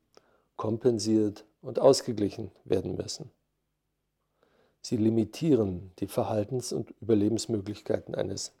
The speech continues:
lebenden Systems. Um die Beziehung zwischen lebenden Systemen und ihrer Umwelt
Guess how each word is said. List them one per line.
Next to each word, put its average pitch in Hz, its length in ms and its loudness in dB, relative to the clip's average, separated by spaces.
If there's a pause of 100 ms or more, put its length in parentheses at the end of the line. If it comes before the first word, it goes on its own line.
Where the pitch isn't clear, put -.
lebenden 95 400 -6
Systems. - 640 -4 (2500)
Um 139 100 -4
die 135 100 0
Beziehung 131 640 2 (120)
zwischen 110 360 -2
lebenden 117 360 8
Systemen 110 680 -2 (460)
und 127 140 -10
ihrer 127 200 2
Umwelt 113 640 4